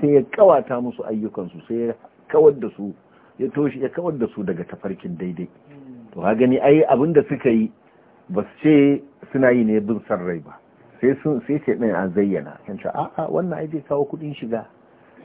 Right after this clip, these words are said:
Kuɗin shigan nan zai kawo ci gaba. Da haka ake, sai dole sai an faffaɗa abubuwa, zukhrufal qawli ghurura. Eh, an masa fenti.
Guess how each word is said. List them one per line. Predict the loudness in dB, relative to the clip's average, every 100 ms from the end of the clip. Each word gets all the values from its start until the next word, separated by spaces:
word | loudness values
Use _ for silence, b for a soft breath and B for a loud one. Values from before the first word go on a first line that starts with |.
| -8
Kuɗin | -4 -2
shigan | 0 0
nan | -2 -4
zai |
kawo | -6 -6 -6
ci | -8 -10
gaba. | -8 -6 -8 -12 _ -20 -20 -20 -20 -10
Da | -6 -4
haka | -2
ake, | -2 -4 -6 0
sai | 2 2
dole | 4 6 6 2
sai | -2
an | -4 -6
faffaɗa | -6 -6 -8 -6
abubuwa, | -4 -4 0 2 2 -2 -14
zukhrufal | -12 -6 -4 -2 -2
qawli | 2 2 2
ghurura. | 0 -2 0 -2 -6 -14 -18 -18 -16 -16 -18 -16 -8
Eh, | -6 -6 -6
an | -6 -4
masa | -4 -6
fenti. | -4 -4 -4 -10